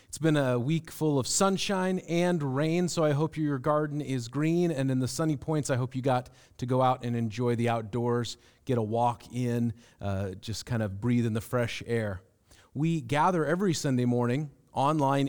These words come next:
and in person. Right now, we're gathering in person. Uh, we wear masks, we follow all the safety, uh, protocols, so if you, uh, are concerned about that, know that, that that's all happening. At the same time,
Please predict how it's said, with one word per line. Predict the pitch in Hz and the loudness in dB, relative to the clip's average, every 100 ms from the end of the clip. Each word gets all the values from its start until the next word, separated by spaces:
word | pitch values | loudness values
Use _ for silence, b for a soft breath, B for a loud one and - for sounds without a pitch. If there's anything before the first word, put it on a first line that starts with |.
| - | -2
and | 143 175 175 | 0 2 0
in | 143 147 131 | 0 0 0
person. | - 170 - 123 117 | 0 -2 0 -2 0
Right | 135 143 | 0 0
now, | 151 175 | 0 0
we're | 147 139 | 0 0
gathering | 123 139 139 139 131 | 0 0 2 0 -2
in | 131 160 160 | -2 -4 -4
person. | - 139 120 139 156 B B B B | -4 -4 -2 -4 -4 B B B B
Uh, | - 110 104 | -4 -2 -2
we | 113 117 | 0 0
wear | 110 120 113 110 | 2 2 2 -2
masks, | 107 113 135 135 131 - - | -6 -4 0 0 -2 -6 -10
we | 120 117 107 104 | -6 -2 0 -2
follow | 101 135 127 123 | 0 0 2 2
all | 123 | 2
the | 110 | 0
safety, | - 147 131 - 139 127 113 | -2 -2 -2 -2 0 0 -2
uh, | 110 | -4
protocols, | 104 139 131 127 135 135 | -4 -2 -2 0 0 0
so | - 127 | -2 -2
if | 117 110 | -2 -4
you, | 120 123 120 117 B B - | -4 -2 -2 -4 B B -8
uh, | 107 90 | -6 -4
are | 117 | -6
concerned | - 113 - 202 220 | -4 -4 -2 0 2
about | 196 131 117 | 2 0 0
that, | 120 117 127 120 | 0 0 -2 -4
know | 139 156 | 0 2
that, | 151 147 - - 110 | 2 0 -4 -18 -4
that | 131 175 101 - | -2 -2 -6 -8
that's | - 131 - | -2 -2 -2
all | - 143 139 | -2 2 2
happening. | - 143 135 117 92 107 _ b b b - | 0 0 0 -4 -10 -14 _ b b b -8
At | |
the | 139 | -2
same | 147 254 269 | 2 2 2
time, | 160 139 | 0 0